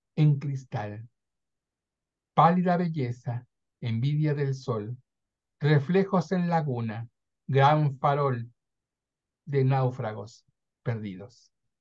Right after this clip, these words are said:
Bien, ahora, eh, agradezco a todas ustedes que nos han acompañado el día de hoy, eh, nueve de diciembre del año dos mil veintitrés,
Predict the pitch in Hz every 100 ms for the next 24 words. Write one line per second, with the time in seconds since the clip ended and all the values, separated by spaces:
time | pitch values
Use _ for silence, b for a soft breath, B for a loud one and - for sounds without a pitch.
0 | _ _ _ _ _ _ _ _ _ _
1 | _ _ _ _ _ _ - 151 233 277
2 | - _ _ _ 135 131 139 165 160 -
3 | _ _ _ - 131 127 135 139 143 135
4 | 147 151 151 151 156 151 135 156 143 202
5 | - 123 110 107 107 139 139 151 147 127
6 | 127 123 135 120 117 113 107 117 120 120
7 | 110 107 143 175 _ - 107 101 98 _
8 | _ _ _ _ _ _ _ _ _ -
9 | 127 143 131 - - 123 120 117 120 123
10 | 127 - 156 143 143 214 175 131 120 131
11 | 127 117 120 123 123 135 135 135 147 135
12 | 170 -